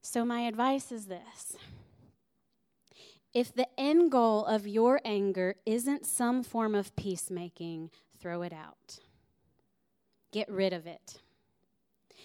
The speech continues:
If your anger is not driving you towards some sort of reconciliation, whether that be with yourself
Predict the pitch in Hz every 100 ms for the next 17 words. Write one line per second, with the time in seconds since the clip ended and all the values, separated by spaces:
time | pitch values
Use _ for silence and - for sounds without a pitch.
0 | - _ - 247 254 277 262 247 254 269
1 | 277 247 220 226 214 220 214 226 233 240
2 | 240 240 247 247 233 214 190 190 190 -
3 | 233 254 247 - 233 226 214 208 214 226
4 | 208 - 202 202 196 190 185 196 196 196
5 | 233 269 240 226 220 240 220 - 185 -
6 | 220 226 240 240 -